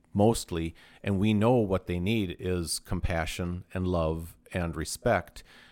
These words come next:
And then we can, if we can just put the stall on the abortion decision, that takes a lot of the pressure off. Then we can talk about it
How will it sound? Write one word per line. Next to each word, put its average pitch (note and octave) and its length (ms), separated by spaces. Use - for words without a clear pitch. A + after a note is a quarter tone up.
And G#2 180
then A2 300
we G2 100
can, F#2 320
if - 180
we A2 80
can C#3+ 160
just A2 220
put - 180
the F2 100
stall F#2+ 680
on F#2 300
the F2 100
abortion G2 440
decision, D#2+ 500
that G2+ 420
takes G#2 260
a F#2+ 60
lot F2+ 260
of F2 80
the D#2 80
pressure E2+ 460
off. C3 280
Then A2+ 260
we A2+ 100
can G#2 120
talk F2 300
about C#2+ 240
it - 160